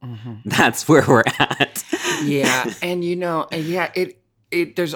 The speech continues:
Speaker 1: always going to be, it, it, it, you know, these things are always a double-edged sword.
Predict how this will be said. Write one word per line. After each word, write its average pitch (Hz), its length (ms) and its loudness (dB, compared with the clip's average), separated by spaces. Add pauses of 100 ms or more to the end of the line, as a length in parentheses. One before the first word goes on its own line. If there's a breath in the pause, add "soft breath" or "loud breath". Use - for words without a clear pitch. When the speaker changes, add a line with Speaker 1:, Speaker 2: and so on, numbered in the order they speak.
(140)
Speaker 1:
always 143 680 0
going 131 320 -6
to 131 140 -12
be, 120 600 -6 (680)
it, 131 80 -16 (840 loud breath)
it, 139 420 -10
it, 147 220 -14
you 156 160 -6
know, 143 220 -4 (840 loud breath)
these 185 240 0
things 165 260 -2
are 143 140 -2
always 127 320 0
a 120 60 -8
double-edged 117 420 -10
sword. - 500 -14